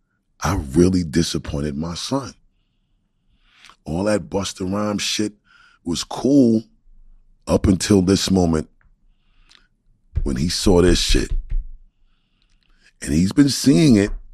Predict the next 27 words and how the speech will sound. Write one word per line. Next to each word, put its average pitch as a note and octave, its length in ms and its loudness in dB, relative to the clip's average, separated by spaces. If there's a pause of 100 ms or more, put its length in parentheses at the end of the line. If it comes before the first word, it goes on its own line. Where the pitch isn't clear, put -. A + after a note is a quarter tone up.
(400)
but D2+ 180 -8
this G2+ 200 -2
is F2+ 80 -2
when F#2 160 2
it F2 100 2
hits E2 260 0
the - 140 -6
low. F2+ 380 2 (480)
That B2+ 220 0
conversation C3+ 720 -2
fucked - 280 -2
me C3 140 0
up. B2+ 180 0 (540)
The G#2+ 80 -2
next A#2+ 300 -2
day, C3+ 180 2
the A#2 100 0
doctor's G#2+ 540 0
with G#2 140 -4
the F#2+ 80 -4
prednisone, C3 640 -2
and G#2+ 280 -6
I G2+ 60 -10
went A#2 200 -6
to B2 40 -4
the G#2+ 100 -6
doctor. A2+ 460 -6